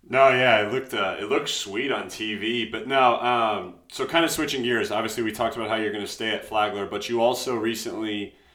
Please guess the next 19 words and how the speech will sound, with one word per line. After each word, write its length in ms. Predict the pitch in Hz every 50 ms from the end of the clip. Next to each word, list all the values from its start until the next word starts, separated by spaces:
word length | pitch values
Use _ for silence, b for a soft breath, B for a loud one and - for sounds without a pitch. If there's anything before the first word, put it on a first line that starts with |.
| b b b b
announced 360 | - 110 117 113 110 113 113
that 80 | - 110
you 120 | 113 117
were 80 | 117 113
gonna 180 | 107 107 104 -
test 260 | - - 120 110 -
the 80 | -
waters 360 | 120 107 107 110 107 104 98 98
of 40 |
the 120 | - 107 107
N 80 | 104
B 100 | 104 107
A 100 | 104 104
draft 440 | - 98 98 98 98 95 92 - -
and 300 | - 101 98 95 95 92
declare 320 | 92 98 - - 110 107 104
for 100 | 104 107
the 60 | 104
draft. 460 | - 95 95 95 95 92 90 - -